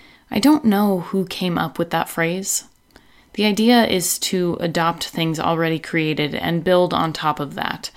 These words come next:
Don't waste your time remaking every aspect of something new. And I understand the wisdom there. For example, if I want to start a massage business, I don't necessarily need to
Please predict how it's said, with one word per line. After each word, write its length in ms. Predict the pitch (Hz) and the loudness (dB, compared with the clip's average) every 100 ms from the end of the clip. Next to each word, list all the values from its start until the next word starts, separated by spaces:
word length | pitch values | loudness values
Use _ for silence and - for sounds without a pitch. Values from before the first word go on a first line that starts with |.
| - - - - | -18 -18 -8 0
Don't 200 | 202 202 | 2 4
waste 280 | 190 - | 2 0
your 80 | 190 | -2
time 400 | 190 180 170 170 | 0 0 2 2
remaking 580 | 165 170 160 160 160 156 | 0 0 -2 -2 -4 -2
every 260 | 175 170 170 | -2 0 0
aspect 520 | 160 160 - 151 147 | 0 0 -4 -6 -6
of 40 | |
something 440 | - 151 143 151 160 | -4 -4 -2 -2 0
new. 340 | 160 - 160 _ - - - - | 0 -2 -8 _ -20 -20 -12 4
And 180 | 240 | 4
I 200 | 269 320 | 6 0
understand 680 | 330 233 190 - - 156 156 | 2 2 2 -2 -2 -2 -2
the 40 | 143 | -2
wisdom 440 | 147 139 160 143 | -4 -4 -4 -4
there. 340 | 135 135 190 - _ _ _ _ _ _ _ _ - - - | -4 -4 -4 -8 _ _ _ _ _ _ _ _ -20 -20 -14
For 140 | - 220 | -4 -2
example, 640 | 214 247 233 214 208 196 _ - _ | 2 2 4 0 -2 -6 _ -20 _
if 140 | - 220 | 0 4
I 40 | |
want 220 | 240 262 | 4 4
to 80 | 233 | 2
start 320 | 214 - 202 - | -2 0 0 0
a 80 | |
massage 520 | 190 175 185 220 294 - | -2 0 0 0 0 -2
business, 640 | 156 139 151 185 - - _ _ _ | -4 -2 -4 -2 -4 -6 _ _ _
I 100 | - | -6
don't 220 | 220 302 269 | 0 0 0
necessarily 640 | 196 - - 180 175 170 | -2 -2 0 0 0 0
need 400 | 170 208 285 233 | 2 4 6 6
to 220 | - 160 | 2 -4